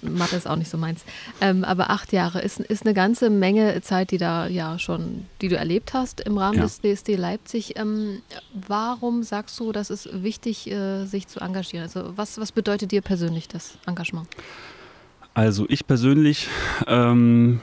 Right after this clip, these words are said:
Speaker 2: äh, sehe die, äh, also sehe eine gewisse Aufgabe beim C S D. Und zwar mein, mein Ansatz ist, und den versuche ich auch mit reinzubringen, und das war auch jetzt, sage ich mal, die Haltung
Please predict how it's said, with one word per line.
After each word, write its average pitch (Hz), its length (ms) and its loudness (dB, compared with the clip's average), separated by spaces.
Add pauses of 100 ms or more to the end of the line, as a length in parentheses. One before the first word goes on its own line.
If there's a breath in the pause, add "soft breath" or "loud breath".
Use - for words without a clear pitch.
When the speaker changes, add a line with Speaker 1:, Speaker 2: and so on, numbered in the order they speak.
(180)
Speaker 2:
äh, 107 300 4 (680)
sehe 120 480 6 (340)
die, - 100 -6
äh, - 200 -2
also - 320 2
sehe 120 160 8
eine 127 140 6
gewisse 117 340 -2
Aufgabe 98 320 0
beim 92 220 0
C 95 140 0
S 90 140 -2
D. 92 220 4
Und 90 140 4
zwar 98 260 2
mein, 104 800 4
mein 101 160 0
Ansatz 160 420 2
ist, 139 260 -2
und 104 80 4
den 104 120 6
versuche 110 260 2
ich - 100 0
auch 113 100 0
mit 101 140 4
reinzubringen, 120 500 0
und 110 60 4
das 104 160 0
war 101 140 0
auch 90 120 -6
jetzt, - 180 -8
sage 98 160 0
ich 104 60 0
mal, 104 100 4
die 92 100 2
Haltung 101 400 -2